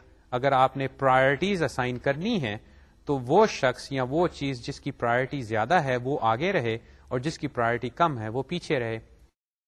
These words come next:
لیکن مثال میں اس لیے دے رہا ہوں کہ یہ اسٹرکچر جو ہے جس میں کہ یہ ترتیب رہتی ہے کہ فرسٹ ان فرسٹ آؤٹ، یعنی کہ جو سب سے پہلے آیا تھا وہی سب سے پہلے سروس یا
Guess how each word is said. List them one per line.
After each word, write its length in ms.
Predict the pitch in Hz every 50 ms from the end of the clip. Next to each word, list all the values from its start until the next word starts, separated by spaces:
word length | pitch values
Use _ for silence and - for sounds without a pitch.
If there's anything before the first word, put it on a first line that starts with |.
| _ _ _ _ - -
لیکن 300 | 190 214 - 226 202 175
مثال 380 | 165 - - 170 180 202 220
میں 120 | 214 202 180
اس 160 | - - -
لیے 160 | 240 247 220
دے 160 | 170 156 135
رہا 240 | 131 135 131 135 143
ہوں 260 | 143 139 160 180 185 180
کہ 120 | - 170
یہ 500 | 160 143 127 135 156 175 185 190 196 185 156 - - _
اسٹرکچر 600 | - - - - - 170 - - - - 233 220
جو 220 | 165 151 143 120 113
ہے 140 | 131 135 135
جس 280 | 123 131 156 - - -
میں 180 | 160 160 156 156 - -
کہ 280 | 139 131 123 127 135 131 - - _ - 117 123
یہ 100 | 170 202 196 -
ترتیب 380 | 165 139 - - 139 135 120
رہتی 360 | 120 117 117 - 151 151 139
ہے 140 | 139 143 143 143 - - -
کہ 100 | 135 120 - - - -
فرسٹ 380 | 185 208 226 220 - - - -
ان 240 | - 175 180 190 196 185 - -
فرسٹ 340 | 165 156 160 156 - - - -
آؤٹ، 400 | - 165 160 117 95 95 - - - _ _ _ _ _ _ _ -
یعنی 240 | 131 135 147 156
کہ 160 | 151 - 151 139 123 -
جو 220 | 139 139 143 147 -
سب 240 | - - 196 208 -
سے 160 | - - 214
پہلے 300 | - 185 165 156 156 151 -
آیا 280 | 120 120 131 160 175 160
تھا 240 | - - 110 110 117 - - - - _ _ _ _ -
وہی 300 | 131 151 170 202 254 269
سب 220 | - - 208 185
سے 100 | - -
پہلے 380 | 160 - 139 131 123 127 139 151 151 - _ _ - - - -
سروس 500 | 156 147 143 135 139 143 151 143 - - - - _ _ _ -
یا 380 | 127 135 131 127 127 135 139